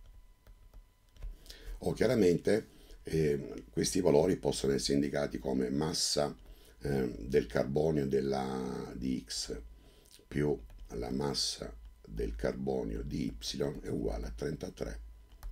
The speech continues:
virgola cinque. Ora andiamo a isolare la X, quindi ad esempio X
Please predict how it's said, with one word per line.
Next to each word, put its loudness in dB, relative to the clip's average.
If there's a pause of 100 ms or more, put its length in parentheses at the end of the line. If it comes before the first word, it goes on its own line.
virgola -6
cinque. -6 (840)
Ora 6
andiamo 6
a 6
isolare 2 (220)
la 0
X, -4 (420)
quindi -2
ad -4
esempio -4
X -4